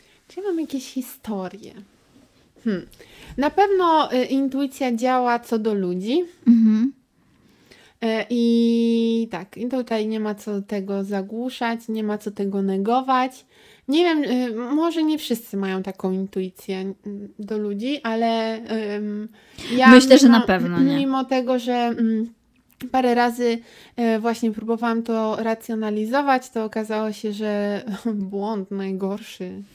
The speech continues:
Speaker 1: E, niepotrzebnie.
Speaker 2: No.
Speaker 1: E, m, trzeba wtedy iść za, za głosem tego poczucia, mm,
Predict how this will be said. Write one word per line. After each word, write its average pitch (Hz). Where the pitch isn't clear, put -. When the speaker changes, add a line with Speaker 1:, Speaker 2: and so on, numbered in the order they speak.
Speaker 1:
E, 226
niepotrzebnie. 226
Speaker 2:
No. 202
Speaker 1:
E, 226
m, 226
trzeba 247
wtedy 226
iść -
za, 214
za 214
głosem 226
tego 208
poczucia, 233
mm, 240